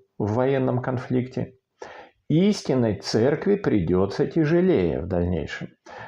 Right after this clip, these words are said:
потому что победа любой страны утвердит и возвеличит ее идолов, ее ценности. В результате многие христиане будут еще больше вовлечены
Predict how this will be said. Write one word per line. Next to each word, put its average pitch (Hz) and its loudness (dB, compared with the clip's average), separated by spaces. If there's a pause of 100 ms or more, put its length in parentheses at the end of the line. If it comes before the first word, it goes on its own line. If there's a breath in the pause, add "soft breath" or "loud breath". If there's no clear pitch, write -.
(120)
потому 175 2
что - -6 (100)
победа 147 4
любой 113 2
страны 95 -2 (600 loud breath)
утвердит 131 2
и 131 2
возвеличит 107 2
ее 101 4 (160)
идолов, 101 2 (360 soft breath)
ее 92 2 (180)
ценности. 104 -2 (480 loud breath)
В 98 2
результате 147 2
многие 156 2
христиане 151 0
будут 165 0
еще 170 0 (180)
больше 113 4
вовлечены 107 0